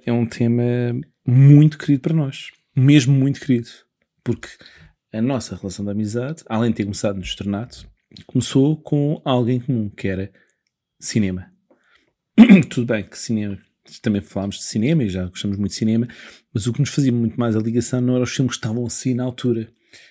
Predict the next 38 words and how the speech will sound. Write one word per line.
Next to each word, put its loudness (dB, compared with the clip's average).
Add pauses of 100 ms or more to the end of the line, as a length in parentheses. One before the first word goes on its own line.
(120)
mas -6
sim -4
os -6
filmes -6
que -12
nós -8
tínhamos -8
visto -10
no -6
passado. -10 (720)
Por -2
isso, -4 (240)
um 6
ponto -2
essencial -2
da -4
nossa -6
amizade -4 (160)
era -2 (720)
os 4
clubes -6
de -16
vídeo. -4 (800)
E -4
a 0
minha 0
primeira -4
pergunta -6
para -10
ti -4
era, -2
qual -4
era -2
o -6
teu -6
clube -8
de -6
vídeo? -8